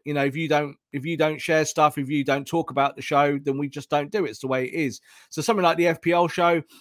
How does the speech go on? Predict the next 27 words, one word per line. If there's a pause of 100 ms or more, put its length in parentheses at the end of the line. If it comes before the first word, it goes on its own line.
(200)
has
been
a
kind
of
something
a
bit
different
for
the
masterclass, (260)
but
this
is
the
F
P
L
masterclass.
We
kind
of
wanted
to
make
something